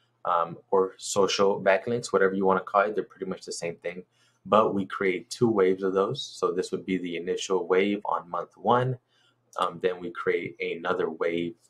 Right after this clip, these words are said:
of more profile backlinks on, on month two, right? Um, and then at the same time, we also create citations. So obviously everybody knows what citations are. I don't think I have to explain that. Just getting your business name, address, phone number,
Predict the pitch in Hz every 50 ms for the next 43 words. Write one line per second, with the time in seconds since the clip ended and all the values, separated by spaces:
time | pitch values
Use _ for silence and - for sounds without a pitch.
0 | _ _ _ _ _ - 90 85 85 87 87 87 85 85 82 82 82 - _ _
1 | _ _ _ _ - - 104 92 87 - - - 82 82 80 - 85 82 82 -
2 | 92 85 82 82 - - - _ _ - 87 95 - - - 90 87 87 87 87
3 | 85 85 87 - _ - - _ _ _ - - - - 92 82 76 76 78 76
4 | 80 80 - - _ _ _ _ _ - - - - - - _ - 90 90 87
5 | 90 92 - - 95 92 92 90 95 98 98 104 - 98 101 - - - - -
6 | - 127 131 127 120 - - 110 110 110 107 101 95 90 95 - - - - -
7 | - - 98 92 92 - - - 90 87 - - - 85 82 80 - - - -
8 | _ - - - - - 87 85 80 82 85 - _ _ _ _ - - 87 -
9 | 92 - - - 95 - - 95 98 95 92 - 90 90 92 95 90 87 87 87
10 | 87 - 92 85 - - - 98 95 - - 98 92 85 - 95 87 85 78 82
11 | 85 85 - - _ _ _ _ _ - 85 80 - 87 90 - - 90 85 85
12 | 80 - 90 82 - - 80 85 85 - - - - 92 98 101 104 107 120 139
13 | 143 - _ _ _ _ _ _ _ _ _ - 101 90 - - 92 90 87 85
14 | 85 78 - - 90 87 - 90 82 80 - - 92 85 82 82 85 82 80 82
15 | 82 - - - - - - 95 98 98 95 95 95 92 98 95 95 -